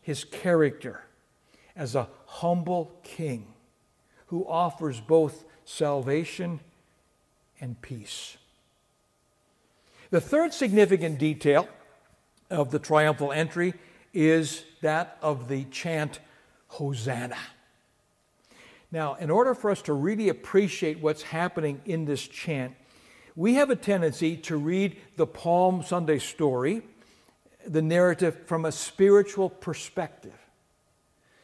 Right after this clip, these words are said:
But in all actuality, this was a politically charged atmosphere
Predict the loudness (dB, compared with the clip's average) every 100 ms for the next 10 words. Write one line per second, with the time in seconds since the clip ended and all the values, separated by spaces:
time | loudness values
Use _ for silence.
0 | _ -2 2 4 6 8 6 4 0 0
1 | -2 4 10 12 12 10 4 -4 -6 -2
2 | -4 -4 -12 -16 -12 -10 -2 -2 -2 0
3 | 4 4 2 0 -2 -4 -4 -6 -18 _
4 | -6 -2 6 8 8 8 4 0 -2 -4
5 | -16 -14 -10 -6 -2 -2 -2 -4 -14 -20
6 | _ _ -6 -4 -4 -6 -10 -8 -8 -10
7 | -14